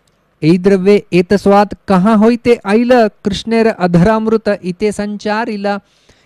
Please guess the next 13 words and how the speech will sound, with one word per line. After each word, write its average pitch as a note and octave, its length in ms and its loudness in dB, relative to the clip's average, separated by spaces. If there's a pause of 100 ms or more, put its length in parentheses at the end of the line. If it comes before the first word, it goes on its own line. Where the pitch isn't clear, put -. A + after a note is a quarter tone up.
ये A#3 120 4
महाप्रसाद A3+ 540 0
में C4 200 -4
इतना C4+ 360 -6
स्वाद B3+ 560 -8
कहाँ A#3 300 -8
से A3+ 120 -8
आया F#3+ 240 -6
है, G3+ 380 -6 (340)
भक्तों D3+ 280 -10
से F#3+ 120 -8
पूछते F3+ 360 -6
हैं F3 240 0